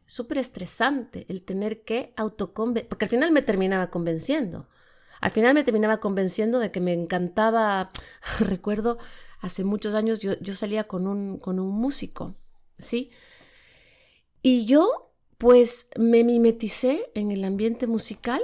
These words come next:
y terminaba con ellos de gira por la ciudad, dos, tres, cuatro, cinco de la mañana, los viernes, los sábados, los jueves,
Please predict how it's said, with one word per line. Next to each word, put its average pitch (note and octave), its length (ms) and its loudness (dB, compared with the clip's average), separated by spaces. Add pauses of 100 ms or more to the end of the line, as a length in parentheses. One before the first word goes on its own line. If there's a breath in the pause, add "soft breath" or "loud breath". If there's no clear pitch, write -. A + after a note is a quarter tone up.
y - 100 -8
terminaba G#3 840 -4 (680)
con A3 220 0
ellos B3+ 320 0
de G3 100 -4
gira C4+ 440 -4 (160)
por G3 160 -12
la F#3+ 120 -6
ciudad, G#3+ 500 -6 (140)
dos, A#3+ 580 -4
tres, A#3 440 -2
cuatro, A#3 420 -6
cinco A#3+ 420 -4
de G#3 120 -8
la F#3+ 140 -10
mañana, G#3 520 -6 (500 soft breath)
los G3 180 -6
viernes, C4+ 500 -2
los G3 140 -8
sábados, B3 500 -6
los F3+ 100 -14
jueves, C4 500 -10